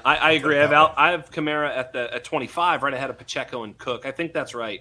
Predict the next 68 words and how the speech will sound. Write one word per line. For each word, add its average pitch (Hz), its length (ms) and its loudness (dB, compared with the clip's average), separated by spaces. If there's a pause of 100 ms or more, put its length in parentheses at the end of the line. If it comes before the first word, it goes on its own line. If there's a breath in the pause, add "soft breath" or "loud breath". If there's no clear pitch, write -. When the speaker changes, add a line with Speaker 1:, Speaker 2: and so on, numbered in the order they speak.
(360 soft breath)
Speaker 1:
I, 143 200 -4
you 180 120 -2
know, 170 140 4
Speaker 2:
Yeah. 165 40 2
Speaker 1:
they're 180 160 0
super 214 320 -4
close, 147 400 -2
and 135 100 -8
maybe 143 220 -4
it's 131 140 -8
preference, 131 580 -6
maybe 139 240 -4
it's - 140 -8
team 139 340 -8
build 131 280 -4
at 120 100 -14
that 123 180 -8
point, 123 320 -10
maybe 127 240 -6
it's 120 200 -10
a 123 60 -12
lot 123 220 -2
of 123 100 -10
things. 139 300 -10
But, 120 300 -6 (420 soft breath)
you 139 80 -4
know, 123 80 0
I 120 80 0
think 127 400 -8
may-, 165 320 -4
maybe 156 180 2
it's 135 100 -6
the 135 100 -8
guy 135 180 0
that 120 160 -10
falls 123 320 -4
to 143 100 -10
you, 151 220 -4 (240 soft breath)
right? 139 160 2
A - 20 -2
lot 131 160 0
of 143 80 -4
times 139 280 -4
you 127 100 -8
look 131 140 -4
at 135 100 -12
those 131 160 -4
guys, 131 320 -2
you're 151 160 -2
not 135 180 -6
reaching 139 320 -6
for 123 160 -6
any 131 120 -6
of 135 80 -8
them, 139 160 -4
but 120 100 -6
one 127 160 -2
of 127 60 -6
them 120 120 -8
falls 120 360 -2
and 113 80 -8
you 104 60 -10
click - 220 -8
the - 80 -16
button 117 300 -6
type 123 220 -6
of - 80 -18
thing. 135 260 -8